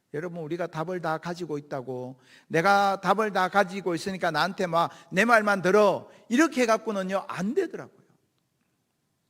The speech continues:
내가 나의 한계를 인정할 때 그때부터 서서히 문제가 해결이 되기 시작한다는 것입니다. 그래서 하나님은 우리에게요, "힘써 지혜를 구해라.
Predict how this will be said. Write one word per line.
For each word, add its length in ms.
내가 540
나의 300
한계를 440
인정할 520
때 360
그때부터 720
서서히 560
문제가 640
해결이 420
되기 240
시작한다는 640
것입니다. 460
그래서 300
하나님은 460
우리에게요, 720
"힘써 540
지혜를 420
구해라. 560